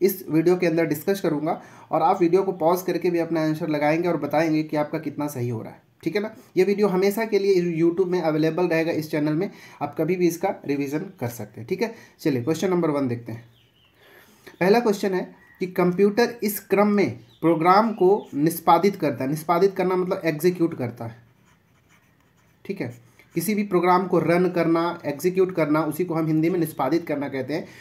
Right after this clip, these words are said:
तो कंप्यूटर किसी भी प्रोग्राम, प्रोग्राम को या जो सॉफ्टवेयर होता है उसको किस क्रम में,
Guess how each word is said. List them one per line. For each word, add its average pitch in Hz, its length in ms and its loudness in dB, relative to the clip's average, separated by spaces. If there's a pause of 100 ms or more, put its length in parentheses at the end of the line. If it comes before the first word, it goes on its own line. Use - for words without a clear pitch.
(180)
तो 170 60 -2
कंप्यूटर 190 460 2
किसी 214 320 -2
भी 226 120 -2
प्रोग्राम, 196 420 -2
प्रोग्राम 185 600 2
को 175 260 -4 (280)
या 156 80 0
जो 165 120 0
सॉफ्टवेयर 190 440 2
होता 175 200 0
है 185 60 0
उसको 185 220 -2
किस 240 300 -4
क्रम 185 220 0
में, 196 180 0